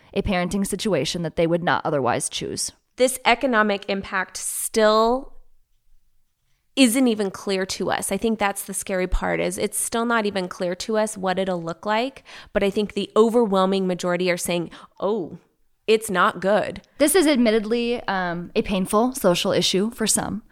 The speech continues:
Speaker 1: but I would just encourage the listeners to, you know, use this as an open invitation. It's an opportunity to kind of recast it a little bit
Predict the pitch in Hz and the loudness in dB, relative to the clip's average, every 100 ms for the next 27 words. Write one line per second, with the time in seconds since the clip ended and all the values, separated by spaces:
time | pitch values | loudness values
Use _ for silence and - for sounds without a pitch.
0 | - - - - 180 196 151 - - 196 | -20 -20 -20 -4 4 6 4 0 0 4
1 | 196 185 175 196 - - - - _ - | 4 4 2 0 0 -2 -4 -4 _ 0
2 | 226 - 226 196 185 165 - 160 151 - | 2 6 10 10 10 2 -2 -2 -2 -4
3 | 156 147 165 - - - - - - - | -4 -2 -2 -4 -10 -20 -20 -14 -2 4
4 | 202 175 170 175 180 - - 196 180 170 | 4 4 0 -4 -10 -20 -10 -4 -2 0
5 | 214 214 226 - 190 196 190 175 175 175 | 0 2 2 4 4 4 2 2 0 2
6 | 202 214 202 190 190 165 180 170 214 214 | 4 4 0 0 -2 -4 -4 -2 4 4
7 | 214 226 202 180 196 220 - 220 190 208 | 4 0 -2 -2 -2 -2 2 2 4 4
8 | 220 202 185 - 220 160 151 190 262 - | 4 2 4 2 0 2 2 4 2 0